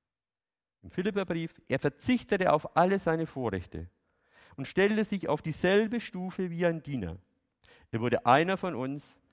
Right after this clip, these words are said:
ein Mensch wie andere Menschen. Punkt C. Gott nahm die, selbst die Schuld auf sich. Philipperbrief heißt es, <clears throat>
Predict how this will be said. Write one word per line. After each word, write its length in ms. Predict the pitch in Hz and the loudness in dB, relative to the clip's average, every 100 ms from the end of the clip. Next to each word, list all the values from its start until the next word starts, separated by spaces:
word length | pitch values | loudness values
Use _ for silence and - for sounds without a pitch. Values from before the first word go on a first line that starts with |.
| _ _ | _ _
ein 200 | 107 107 | -4 -2
Mensch 520 | 120 170 233 - - | 0 0 -2 -10 -10
wie 160 | 131 - | -8 -2
andere 440 | 107 113 127 131 | -2 0 -2 -2
Menschen. 440 | 123 87 82 - - _ _ _ _ _ _ _ _ _ _ _ _ _ _ _ _ _ _ _ _ _ _ _ _ _ _ _ _ _ _ _ _ _ _ - _ _ _ _ _ _ _ _ _ _ _ _ | -4 -6 -10 -20 -20 _ _ _ _ _ _ _ _ _ _ _ _ _ _ _ _ _ _ _ _ _ _ _ _ _ _ _ _ _ _ _ _ _ _ -20 _ _ _ _ _ _ _ _ _ _ _ _
Punkt 200 | 104 90 | -16 -12
C. 380 | - 131 196 233 _ _ _ _ _ _ _ _ | -6 -4 -4 -6 _ _ _ _ _ _ _ _
Gott 320 | - 170 208 165 | 2 4 4 0
nahm 260 | 151 170 | 2 2
die, 100 | 165 | -2
selbst 400 | - 165 196 - | 2 4 4 -2
die 60 | 175 | -12
Schuld 320 | - 202 196 | -4 -4 0
auf 200 | - 151 | 0 0
sich. 320 | - 92 - _ _ _ _ _ _ _ | -4 -10 -12 _ _ _ _ _ _ _
Philipperbrief 600 | - 185 208 - 95 90 | -2 0 0 -2 -6 -2
heißt 260 | 101 120 - | -2 0 -2
es, 180 | 165 - _ | -6 -8 _
<clears throat> 0 | - | -14